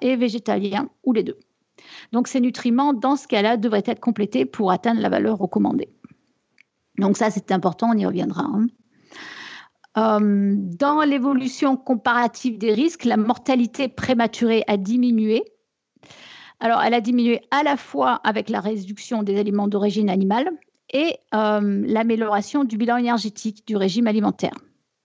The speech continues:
Et, euh, le remplacement progressif des aliments d'origine animale par des aliments à base de plantes a entraîné une réduction progressive de la mortalité prématurée de quatre à douze pour cent.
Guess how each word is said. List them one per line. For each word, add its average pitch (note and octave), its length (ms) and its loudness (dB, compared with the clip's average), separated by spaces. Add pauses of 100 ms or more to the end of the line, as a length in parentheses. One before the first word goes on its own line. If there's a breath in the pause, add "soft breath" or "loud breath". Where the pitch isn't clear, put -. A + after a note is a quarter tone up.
(640 loud breath)
Et, C#4+ 340 0
euh, G#3+ 200 2
le A#3 140 2
remplacement A#3 580 0
progressif B3+ 800 -2
des G#3 240 0
aliments A3+ 400 2
d'origine G3+ 480 2
animale A#3 500 2
par G3+ 160 0
des G3+ 200 -2
aliments G#3 600 0
à G3+ 100 4
base A3+ 220 2
de G3+ 100 -4
plantes B3+ 480 0
a A#3+ 100 0
entraîné G#3+ 600 0
une A#3 160 2
réduction G#3+ 460 -2
progressive B3 720 -2
de G#3 80 2
la F#3+ 140 0
mortalité A#3+ 720 0 (120)
prématurée A3 680 0
de B3 120 2
quatre - 340 -2
à - 80 2
douze B3+ 180 2
pour - 160 -6
cent. F#3 220 -4